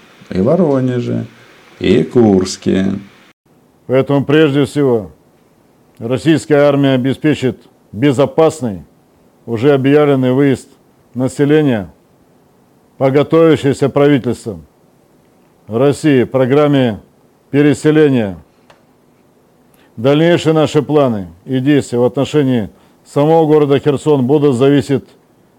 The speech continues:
Speaker 2: от складывающейся военно-тактической ситуации.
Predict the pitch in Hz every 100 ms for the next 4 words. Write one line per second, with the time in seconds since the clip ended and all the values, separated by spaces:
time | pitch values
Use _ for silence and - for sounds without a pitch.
0 | _ - 135 131 - 147 151 147 139 -
1 | 117 120 139 139 135 113 - _ _ -
2 | 131 - 151 127 127 - 123 131 104 123
3 | 110 - -